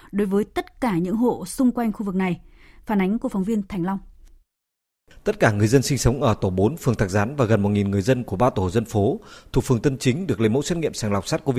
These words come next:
Speaker 2: hai. Hiện Ủy ban Nhân dân quận Thanh Khê đã thiết lập khu vực cách ly nơi các bệnh nhân cư trú tại kiệt bốn trên lẻ bảy đường Lê Duẩn và khu vực lân cận.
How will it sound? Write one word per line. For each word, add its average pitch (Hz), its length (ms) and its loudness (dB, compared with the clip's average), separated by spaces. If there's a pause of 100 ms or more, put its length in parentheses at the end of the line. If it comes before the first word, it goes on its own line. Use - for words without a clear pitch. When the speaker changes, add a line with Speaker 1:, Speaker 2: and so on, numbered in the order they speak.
Speaker 2:
hai. 117 260 0 (380)
Hiện 156 200 6
Ủy 120 100 0
ban 143 140 4
Nhân 156 80 2
dân 151 180 0
quận 147 180 2
Thanh 147 100 2
Khê 139 240 4
đã 110 100 0
thiết 202 160 0
lập 160 140 4
khu 143 120 -2
vực 127 140 0
cách 147 140 -2
ly 135 280 2
nơi 127 160 4
các 156 160 0
bệnh 123 140 2
nhân 120 140 2
cư 123 140 0
trú 117 300 -2
tại 127 100 0
kiệt - 240 -4
bốn 113 160 0
trên 143 160 2
lẻ 117 80 4
bảy 92 280 0
đường 101 260 0
Lê 113 100 2
Duẩn 101 220 0 (220)
và 117 140 0
khu - 180 -4
vực 127 120 0
lân 131 160 4
cận. 117 180 -2